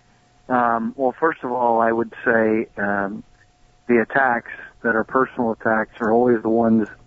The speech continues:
that come, uh, because our enemies can't, can't win an argument when it comes to the facts on the table and when it comes to what they're doing. Uh, when I present the information that I present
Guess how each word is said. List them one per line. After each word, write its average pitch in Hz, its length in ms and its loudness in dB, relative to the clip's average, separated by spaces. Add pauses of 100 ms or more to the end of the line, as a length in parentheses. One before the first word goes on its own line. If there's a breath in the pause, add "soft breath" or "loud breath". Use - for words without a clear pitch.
that 110 240 -2
come, 110 460 0 (720 loud breath)
uh, 107 220 0
because 113 380 -2
our 110 220 2
enemies 113 360 -2 (120)
can't, 117 280 -4 (380)
can't 110 220 -4
win 120 280 0
an 113 140 -2
argument 110 540 -2
when 117 140 -6
it 110 100 -8
comes 117 300 -4
to 120 80 -4
the 110 160 -4
facts 117 340 -2
on 110 180 2
the 107 80 2
table 110 420 2
and 107 140 -4
when 117 120 0
it 113 80 -6
comes 117 300 -2
to - 40 -8
what 110 240 0
they're 113 120 -4
doing. 113 400 -2 (760 loud breath)
Uh, 107 280 0
when 110 240 2
I 117 160 2
present 117 560 -2
the 123 140 -2
information 117 680 -4
that 113 120 -2
I 113 100 0
present 120 460 -6